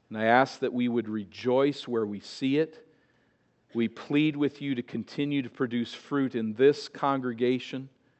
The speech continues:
And we pray, Father, for those who know not Christ as Savior among us here today, in our neighborhoods, across this state and this nation, and throughout the world.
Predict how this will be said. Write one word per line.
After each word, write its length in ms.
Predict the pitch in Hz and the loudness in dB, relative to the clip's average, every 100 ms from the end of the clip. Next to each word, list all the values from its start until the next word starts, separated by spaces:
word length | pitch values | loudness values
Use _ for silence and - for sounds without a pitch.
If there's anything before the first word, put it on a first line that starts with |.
| _ _ _ _ _ _ _ _ _ _ _ _ _ _ _ | _ _ _ _ _ _ _ _ _ _ _ _ _ _ _
And 140 | 113 110 | -12 -6
we 100 | 113 | -6
pray, 400 | - 139 131 131 | -4 2 4 2
Father, 440 | - 127 127 123 | 2 2 2 2
for 160 | - 113 | -6 -6
those 340 | 113 123 123 | 0 0 0
who 100 | 123 | -4
know 280 | 110 120 127 | -4 -2 0
not 260 | 131 123 - | 0 -2 -4
Christ 480 | - 127 123 - | -2 -2 -2 -8
as 80 | 113 | -16
Savior 440 | - 135 127 117 107 | -8 -2 -2 -2 -4
among 360 | 107 120 135 | -2 -4 -4
us 160 | 127 - | -6 -8
here 200 | 123 117 | -8 -8
today, 520 | - 101 117 117 113 | -10 -4 0 0 0
in 240 | 117 123 | -2 -4
our 380 | 113 110 120 117 - - - _ 120 | -2 0 0 0 -6 -20 -20 _ -4
neighborhoods, 1080 | 123 135 143 147 123 143 135 123 120 - - _ _ _ _ | 4 6 6 2 2 4 4 2 -14 -20 -20 _ _ _ _
across 500 | - - 135 135 - | -14 2 6 6 4
this 160 | - 110 | -8 -8
state 640 | - - 147 135 131 131 | -8 -4 2 4 4 -2
and 160 | 110 107 | -8 -8
this 180 | 98 - | -8 -8
nation, 680 | 120 127 127 - 120 113 110 _ _ _ _ _ _ _ _ - | -2 -2 -2 -4 -8 -8 -14 _ _ _ _ _ _ _ _ -20
and 140 | 101 | -14
throughout 460 | - 120 123 123 131 | -4 2 4 2 -2
the 80 | |
world. 480 | 110 110 104 92 87 | -6 -4 -6 -8 -14